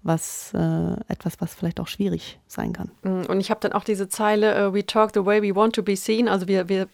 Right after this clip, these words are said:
Speaker 2: versuchen immer so zu reden, wie wir auch gesehen werden möchten. Das hab ich dann eher auch ein bisschen kritisch interpretiert, so, naja, also es ist doch authentischer und besser, ich krieg keinen Ton raus und das bin dann ich,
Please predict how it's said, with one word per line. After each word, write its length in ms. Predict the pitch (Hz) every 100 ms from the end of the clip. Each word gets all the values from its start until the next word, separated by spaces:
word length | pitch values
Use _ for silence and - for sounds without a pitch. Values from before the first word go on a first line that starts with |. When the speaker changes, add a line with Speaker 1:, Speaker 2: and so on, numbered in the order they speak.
| -
Speaker 2:
versuchen 340 | 202 220 226
immer 180 | 185 202
so 160 | 202
zu 160 | 214 214
reden, 340 | 208 214 208
wie 140 | 190 185
wir 120 | 185
auch 100 | -
gesehen 300 | 208 190 196
werden 180 | 180 170
möchten. 360 | 226 - - 208 - - -
Das 140 | -
hab 120 | 233
ich 80 | 220
dann 160 | 202 -
eher 240 | 208 233
auch 140 | 214
ein 40 | 208
bisschen 220 | 202 208
kritisch 420 | - 277 202 175
interpretiert, 760 | - 185 185 165 175 - 185 170
so, 140 | 190
naja, 300 | 185 185 208 208 - - - -
also 200 | 202 202 -
es 140 | 214
ist 160 | 214 208
doch 80 |
authentischer 680 | - 190 214 202 220 - 202
und 80 | 196
besser, 360 | 190 196 208 190
ich 280 | 190 - - _
krieg 200 | - 196
keinen 200 | - 190
Ton 260 | - 254 226
raus 300 | 165 175 214
und 80 | 180
das 140 | 185
bin 120 | 190
dann 180 | 185 170
ich, 280 | 208 269